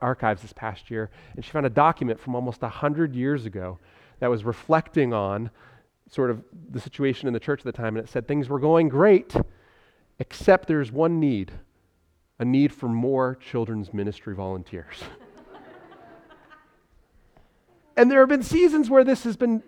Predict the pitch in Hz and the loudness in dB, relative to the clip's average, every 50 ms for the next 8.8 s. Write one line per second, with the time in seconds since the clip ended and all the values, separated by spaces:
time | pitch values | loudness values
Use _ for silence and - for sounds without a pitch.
0 | - - _ 196 180 175 170 190 226 240 220 - - _ _ _ _ _ _ _ | -18 2 _ 8 8 8 8 6 4 4 2 -2 -10 _ _ _ _ _ _ _
1 | _ _ _ - - _ _ - _ _ _ _ _ _ _ _ - - - _ | _ _ _ -20 -20 _ _ -20 _ _ _ _ _ _ _ _ -20 -20 -20 _
2 | _ _ _ 165 180 185 202 190 - 220 208 180 190 180 180 185 185 156 170 185 | _ _ _ -2 0 0 0 -2 -2 -8 -6 -2 -2 -2 -2 -2 -6 -6 -6 -6
3 | 220 196 160 113 98 82 - _ - _ _ _ _ _ _ _ _ _ _ _ | -6 -6 -6 -8 -10 -10 -12 _ -20 _ _ _ _ _ _ _ _ _ _ _
4 | _ _ _ - 214 - - - 196 175 - 202 202 - - - 180 - - 196 | _ _ _ -20 -20 -20 -20 -20 -20 -20 -20 -20 -20 -20 -20 -20 -20 -20 -20 -20
5 | - - - - - - 285 - - - - 190 - 180 170 - _ 135 - - | -20 -20 -20 -20 -20 -20 -20 -20 -20 -20 -20 -20 -20 -20 -20 -20 _ -20 -20 -20
6 | - 285 _ _ - - - _ - - - - - - - - - - _ - | -20 -20 _ _ -20 -20 -20 _ -20 -20 -20 -20 -20 -20 -20 -20 -20 -20 _ -20
7 | _ _ _ 185 - - _ - 170 - - - 170 - - - - - _ - | _ _ _ -20 -20 -20 _ -20 -20 -20 -20 -20 -20 -20 -20 -20 -20 -20 _ -20
8 | - _ 165 185 196 196 180 135 123 151 175 170 175 170 - - | -6 _ 2 2 2 2 0 -4 0 2 2 2 2 0 -4 -14